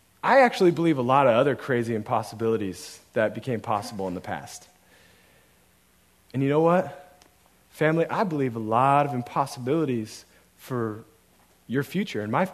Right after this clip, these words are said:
our future. A lot of impossibilities in our future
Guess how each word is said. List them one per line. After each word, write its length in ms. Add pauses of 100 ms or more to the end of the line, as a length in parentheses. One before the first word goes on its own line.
our 180
future. 420 (1800)
A 60
lot 240
of 100
impossibilities 800
in 80
our 140
future 540